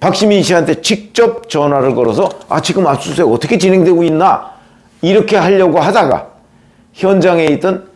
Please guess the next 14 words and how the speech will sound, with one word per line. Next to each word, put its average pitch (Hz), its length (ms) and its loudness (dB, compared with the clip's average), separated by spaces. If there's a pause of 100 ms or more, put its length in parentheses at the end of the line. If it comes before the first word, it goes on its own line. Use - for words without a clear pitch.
(140)
수사팀에 147 760 -4
또 147 160 -2
적발이 113 460 -2
된 90 180 0
적도 78 220 -8
있다고 60 280 -8
합니다. - 220 -18 (920)
어. - 160 -12 (560)
그러니까 240 400 2
뭐 196 160 0
김용의 220 1040 0 (280)
이 185 200 0
위법 220 520 2
행위는 170 580 0